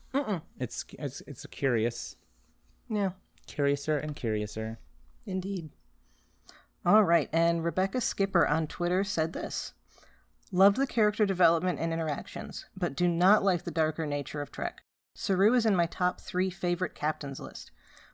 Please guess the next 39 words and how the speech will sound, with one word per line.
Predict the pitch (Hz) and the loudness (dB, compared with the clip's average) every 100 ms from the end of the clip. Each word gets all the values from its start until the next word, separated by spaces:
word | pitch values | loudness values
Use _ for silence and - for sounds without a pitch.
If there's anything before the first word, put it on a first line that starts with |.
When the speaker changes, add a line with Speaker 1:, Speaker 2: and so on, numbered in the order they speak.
| _ | _
Speaker 1:
Why | - 170 269 | 0 4 4
is | 403 | 4
the | 339 | 0
thirty-second | - 254 247 226 202 196 | 0 0 0 2 4 4
century | 180 175 180 | 2 0 -2
still | 175 - 170 | -2 -2 -4
using | 151 160 151 | -4 -6 -4
dilithium? | 139 135 135 139 196 - _ _ _ _ _ _ - | -4 -4 -4 -2 -2 -4 _ _ _ _ _ _ 0
And | 180 180 | 2 6
wanted | 196 240 233 | 6 6 4
to | |
know | 220 220 | 4 4
more | 208 185 180 | 6 6 6
about | 165 - | 4 2
what | 165 - | 0 0
Micah | 170 165 170 | 2 2 -2
was | 170 | -4
doing | - 147 147 147 | -2 -4 -4 -4
during | 151 151 151 147 | -4 -4 -4 -4
that | 143 143 - | 0 0 -2
year-long | 147 151 147 135 135 | -4 -2 0 0 -2
gap. | - - - - - - _ - - | -4 -10 -12 -14 -20 -20 _ -20 -4
I | 175 | 2
have | 233 262 | 2 0
a | |
feeling | - 214 185 160 | 0 0 2 0
we | 156 | -4
will | 143 | -4
find | - 131 71 | -4 -6 -4
out. | - 64 - - - - _ - | -6 -8 -10 -20 -20 -20 _ -8
Probably | - 196 165 139 | -2 0 0 -4
next | 139 - | -6 -6
week, | 143 113 - | -8 -10 -8
some | - 135 | -6 0
of | |
it | 127 | 4
Speaker 2:
Yeah. | 113 98 90 | 6 6 2
Speaker 1:
at | |
least." | 95 - - | -4 -10 -14